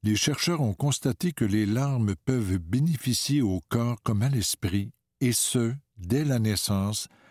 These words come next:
avec le premier cri du nourrisson. Loin d'être un signe de faiblesse à réprimer,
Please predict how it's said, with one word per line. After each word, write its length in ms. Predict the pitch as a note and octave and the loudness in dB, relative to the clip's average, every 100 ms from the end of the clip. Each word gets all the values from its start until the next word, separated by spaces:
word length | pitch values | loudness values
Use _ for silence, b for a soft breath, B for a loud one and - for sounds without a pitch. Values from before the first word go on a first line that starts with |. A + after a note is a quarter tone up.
| B B | B B
avec 340 | C#3 B2+ C#3 | 0 2 0
le 160 | A#2+ G#2+ | 0 0
premier 400 | - D3 C3+ A2+ | 0 0 2 0
cri 320 | - G2 A#2+ | -2 -2 0
du 340 | G2+ D2+ G2 F#2 | -2 -2 0 2
nourrisson. 720 | G#2 C3 G2+ - - G2 F#2+ B2 _ _ _ b b b b b | 2 0 -2 -4 -2 -2 -6 -14 _ _ _ b b b b b
Loin 340 | G2+ G2 D3 D3+ | -2 0 2 2
d'être 340 | A2+ B2+ - | 0 0 0
un 100 | G#2+ | -2
signe 400 | F#2+ - D#3+ G2+ | 0 0 0 0
de 140 | F2 F2+ | -2 -2
faiblesse 560 | B2 A#2 B2 C#3 - | 0 0 0 0 0
à 80 | F#2 | -2
réprimer, 720 | F2 B2 G2 G2 E2+ F2+ F#2+ | -2 -4 -2 0 0 0 -4